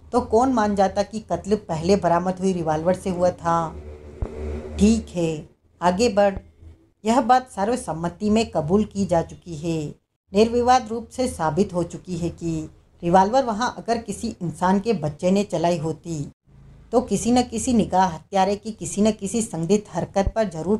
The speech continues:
पड़ी होती। ऐसा नहीं हुआ था। इसलिए नहीं हुआ था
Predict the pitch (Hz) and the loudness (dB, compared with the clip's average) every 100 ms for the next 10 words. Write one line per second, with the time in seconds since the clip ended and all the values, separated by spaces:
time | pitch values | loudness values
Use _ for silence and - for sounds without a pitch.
0 | - 175 170 151 151 165 160 147 - - | -2 -4 -4 -6 -6 -6 -6 -8 -10 -18
1 | - - _ 170 170 254 254 160 151 202 | -20 -20 _ -4 2 2 2 -2 -2 -2
2 | 175 160 156 160 160 151 139 - - - | 0 0 0 0 0 2 -2 -8 -20 -20
3 | - - 233 285 226 175 185 165 156 156 | -18 -4 4 4 4 0 -2 0 -2 0
4 | 160 | 0